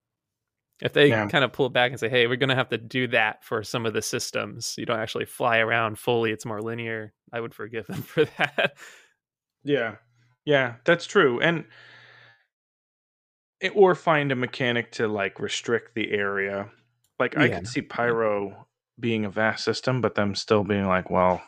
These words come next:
Speaker 2: but if you get near here, a solar flare is gonna definitely decimate you."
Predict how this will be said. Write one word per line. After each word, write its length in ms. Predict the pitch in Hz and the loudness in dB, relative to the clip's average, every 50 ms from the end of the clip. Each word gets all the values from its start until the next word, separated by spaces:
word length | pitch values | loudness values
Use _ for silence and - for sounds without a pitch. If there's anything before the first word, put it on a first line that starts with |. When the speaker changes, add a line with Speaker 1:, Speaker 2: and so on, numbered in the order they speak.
| _ _ - | _ _ 0
Speaker 2:
but 160 | 98 90 - - _ _ _ _ - | 0 0 0 -6 _ _ _ _ -8
if 180 | 120 98 - | -8 -4 -4
you 80 | 107 95 | -4 0
get 160 | - 101 98 | 0 0 0
near 180 | 92 98 98 95 | 2 0 -2 -2
here, 220 | 104 107 110 101 | 0 -2 -2 -2
a 60 | 90 | -2
solar 300 | - - 110 101 101 95 | -4 -4 -2 -2 -2 -4
flare 200 | 87 - 101 92 | -6 -6 -6 -6
is 100 | 90 82 | -6 -6
gonna 260 | - 92 90 90 87 85 _ _ _ _ | -8 -10 -10 -10 -12 -14 _ _ _ _
definitely 440 | - 117 104 - - 110 98 98 95 | 0 0 0 0 -2 -4 -2 -2 -2
decimate 540 | 90 101 95 92 - - 101 101 104 104 113 | -2 -2 -4 -4 -6 -4 -2 -2 0 0 0
you." 240 | 113 113 107 113 | 0 0 -2 -4